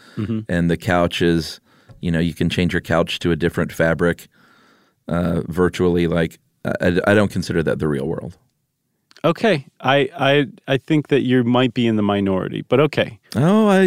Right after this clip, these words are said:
Speaker 2: I think we'll see in five years that I'm not. <laughs>
Speaker 1: Okay. So if you, if you kind of are like, "Well, I still don't, I don't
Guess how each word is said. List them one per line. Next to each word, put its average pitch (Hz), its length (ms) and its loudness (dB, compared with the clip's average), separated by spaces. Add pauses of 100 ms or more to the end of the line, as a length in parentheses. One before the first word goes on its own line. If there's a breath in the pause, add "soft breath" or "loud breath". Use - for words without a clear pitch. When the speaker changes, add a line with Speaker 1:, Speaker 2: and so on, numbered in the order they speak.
Speaker 2:
I 143 60 0
think 160 240 -2
we'll 151 100 2
see 131 220 2
in 117 80 4
five 110 300 4
years 101 240 2
that 87 100 2
I'm 92 120 2
not. 90 320 -2
<laughs> - 320 -6
Speaker 1:
Okay. 143 260 2 (1040 loud breath)
So 185 520 4 (100)
if 175 200 2
you, 208 280 4
if 151 180 0
you 190 140 2
kind 185 300 2
of 147 220 0
are 135 160 6
like, 123 240 2
"Well, 151 120 4
I 151 60 2
still 160 280 2
don't, 127 320 2
I 120 100 0
don't 120 260 0